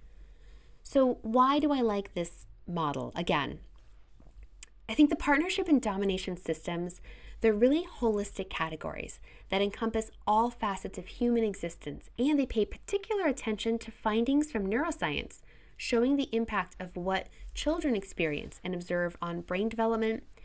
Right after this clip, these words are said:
and so therefore how we think, feel, and act, including how we vote when we grow up to be adults.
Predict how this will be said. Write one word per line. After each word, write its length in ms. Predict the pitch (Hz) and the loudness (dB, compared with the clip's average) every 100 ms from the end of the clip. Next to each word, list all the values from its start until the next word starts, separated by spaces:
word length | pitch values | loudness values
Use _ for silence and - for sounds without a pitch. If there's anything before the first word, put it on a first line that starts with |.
| - - | -20 -14
and 100 | 196 | -10
so 80 | 190 | -4
therefore 380 | 190 254 285 220 | 2 2 2 0
how 200 | - 175 | 0 -2
we 160 | 170 - - | -2 -8 -2
think, 360 | 294 302 294 - - - - - - | 4 4 2 -10 -20 -20 -20 -14 0
feel, 400 | 226 233 220 - | 2 4 2 -2
and 160 | 185 - | -6 -2
act, 400 | 165 196 294 - - | 2 2 0 -6 -8
including 540 | 196 - 285 294 262 | -8 0 2 4 2
how 140 | 202 175 | 0 0
we 140 | 175 | 0
vote 360 | 185 339 233 - | 6 8 8 4
when 120 | 190 | 2
we 100 | 190 | 0
grow 200 | 190 170 | 2 0
up 80 | - | 0
to 120 | 208 | -4
be 180 | 131 - | -2 0
adults. 500 | 208 320 - - | 4 4 2 -6